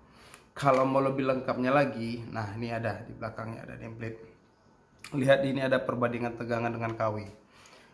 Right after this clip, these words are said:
Oke, jelas ya. Semakin, eh, rendah atau semakin kecil sebuah tegangan, maka ampere yang dihasilkan lebih besar. Otomatis daya yang dipakai juga bisa jadi lebih kecil, kan gitu.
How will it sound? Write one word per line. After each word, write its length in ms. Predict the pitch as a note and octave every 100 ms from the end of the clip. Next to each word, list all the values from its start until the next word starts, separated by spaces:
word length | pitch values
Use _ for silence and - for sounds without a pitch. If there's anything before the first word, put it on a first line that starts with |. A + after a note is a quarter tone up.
| - _
Oke, 240 | A#2+ A2
jelas 320 | A2+ A2+ A#2 A#2+
ya. 320 | A#2+ C#3+ - -
Semakin, 1300 | - - C3 B2+ B2 B2 B2+ - - F3 F#3+ F#3+ F#3 - - _ _ _ _ _ _ _ - _ - - -
eh, 520 | C3+ C3 C3 B2+ B2+ - - - _
rendah 380 | C#3+ C#3 C#3 A#2+ A#2+
atau 140 | C3 B2+
semakin 640 | C3+ C3 C3+ B2+ - -
kecil 320 | D#3 - D3+
sebuah 320 | B2 B2 A#2+ A#2
tegangan, 480 | A#2+ A2 A2 A#2+
maka 400 | B2+ A#2 A2+ C3
ampere 400 | B2 A#2 A2+ A#2
yang 80 | A2+
dihasilkan 480 | A2 - A2+ A#2+ C3
lebih 320 | B2 B2 G2+
besar. 320 | - A2 G#2+ - - _ - - -
Otomatis 480 | A2+ A2 A2+ C3+ C#3
daya 240 | A#2+ A2+
yang 160 | A2+ A2+
dipakai 320 | A2 B2 B2
juga 160 | B2+ B2
bisa 240 | A#2+ A2+
jadi 160 | A#2+ A#2+
lebih 480 | A#2 A2+ A#2+ -
kecil, 560 | B2+ A#2+ B2 A#2 G#2+ A2
kan 160 | - B2+
gitu. 320 | A#2+ A2+